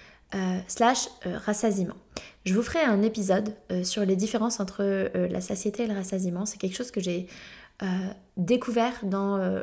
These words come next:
le podcast de Juliette de The Last Quiche, qui est un, un, un super podcast. Et, euh, et du coup, euh, du coup, voilà, je, je vous en ferai un épisode parce que moi, ça m'a éclairé sur pas mal de choses.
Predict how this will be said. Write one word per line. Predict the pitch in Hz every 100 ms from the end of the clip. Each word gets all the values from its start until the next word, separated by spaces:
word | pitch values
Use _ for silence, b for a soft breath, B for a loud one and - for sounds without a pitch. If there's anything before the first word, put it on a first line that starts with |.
| -
le | 190
podcast | 202 196 214 220 202
de | 185
Juliette | 180 196 202 - -
de | 175 180 185 -
The |
Last | 180 190 190 -
Quiche, | 214 -
qui | - -
est |
un, | - - - - _ _ _ 185
un, | 185 180 185
un | 185 185
super | - 277 -
podcast. | 214 175 196 - - _ _ _ _ _ _ _ _ _ _ - - -
Et, | 202 196
euh, | 185 - - B B B -
et | 202
du | 196
coup, | - 269 269
euh, | 190 185 190 - -
du | 202
coup, | 226
voilà, | 214 - B B B 185
je, | 180 190 185 180 180 180 185 - -
je | - - 196
vous | 214
en |
ferai | 220 -
un | 247
épisode | 214 196 214 233
parce | 190 185
que | 220 214
moi, | 196
ça | 214 190
m'a | 185
éclairé | 185 214 226
sur | -
pas | -
mal | 214 214
de | 185
choses. | - - -